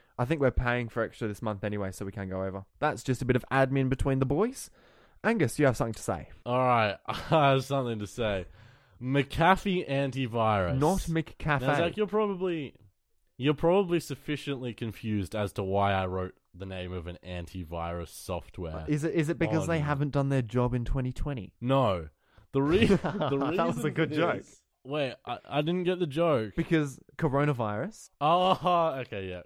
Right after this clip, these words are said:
Speaker 2: Cool joke. Oh. <laughs> Anyway, so the re-, <laughs> the reason
Speaker 1: Yeah.
Speaker 2: that I put it on actually has nothing to do with the antivirus software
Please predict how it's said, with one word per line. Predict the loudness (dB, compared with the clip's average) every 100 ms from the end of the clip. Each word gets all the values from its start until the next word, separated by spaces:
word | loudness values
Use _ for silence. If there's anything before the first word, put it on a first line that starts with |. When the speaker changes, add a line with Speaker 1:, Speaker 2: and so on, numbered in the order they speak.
| -14
Speaker 2:
Cool | -12
joke. | -8 -10 -10
Oh. | -10 -10 -8 -10 -8
<laughs> | -6 -8 -12 -20 _ -20 -20 -20 -16 -2
Anyway, | 2 4 2 0 -6 -20
so | -2 0
the | 2
re-, | 2 0 -2 -12
<laughs> | -12 -4
the | -2
reason | -2 -2 0 0 2 0 0 -4 -2
Speaker 1:
Yeah. | 2 4 2 0 -6 2
Speaker 2:
that |
I | 2
put | 4 2
it | 2
on | 4 2 -2 -12 -2
actually | -2 0 0
has | 2 2
nothing | 0 -2 -2
to | -2
do | 2 2
with | 2
the | 0
antivirus | 0 -2 -2 0 0 0
software | -2 -2 -2 -4 -4